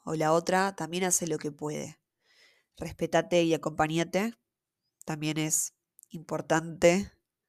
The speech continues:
respetar y acompañar a la otra persona.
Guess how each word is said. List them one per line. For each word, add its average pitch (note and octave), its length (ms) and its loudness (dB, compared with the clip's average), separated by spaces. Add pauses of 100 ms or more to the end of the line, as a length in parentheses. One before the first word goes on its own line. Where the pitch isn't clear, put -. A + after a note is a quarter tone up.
(640)
respetar D3+ 760 -2 (680)
y E3 100 0
acompañar D3 640 -2
a D#3+ 140 -6
la D#3 120 -2
otra D3+ 220 -2
persona. C#3+ 500 -4